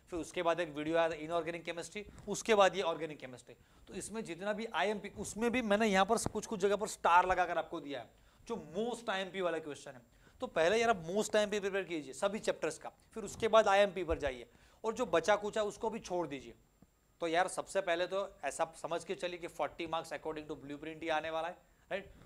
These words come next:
उसके बाद सारी जितनी, सभी चैप्टर्स के most आईएमपी, most आईएमपी पार्ट में प्रिपेयर कर लीजिए। उसके बाद टाइम बचता है तो आईएमपी वाले पार्ट पर चले जाइए, राइट? तो ऐसे करके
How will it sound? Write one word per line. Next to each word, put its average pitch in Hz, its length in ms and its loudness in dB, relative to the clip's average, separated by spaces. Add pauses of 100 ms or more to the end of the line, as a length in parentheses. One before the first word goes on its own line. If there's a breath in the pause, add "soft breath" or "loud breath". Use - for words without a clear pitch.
(100)
उसके 190 220 -4
बाद 196 140 8
सारी 185 320 4
जितनी, 160 300 -12
सभी 185 220 -4
चैप्टर्स 208 340 -4
के 220 100 -2
most 190 400 -2
आईएमपी, 190 280 -4
most 175 300 -4
आईएमपी 180 220 -2
पार्ट 170 280 2
में 175 120 -4
प्रिपेयर 165 320 0
कर 165 80 -2
लीजिए। 160 200 -8 (400 soft breath)
उसके 220 340 -2
बाद 202 280 6 (140)
टाइम 185 280 0
बचता 196 280 0
है 185 80 2
तो 196 160 -4
आईएमपी 156 360 0
वाले 175 180 4
पार्ट 160 220 2
पर 165 120 -2
चले 156 220 -4
जाइए, 143 280 -6 (420)
राइट? 214 160 -10
तो - 120 -6
ऐसे 170 280 2
करके 214 300 -2